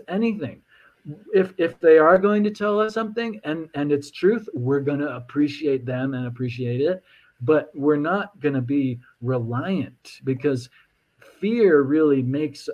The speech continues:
us dependent, right?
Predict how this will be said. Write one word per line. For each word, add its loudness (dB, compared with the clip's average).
us -10
dependent, -6
right? -2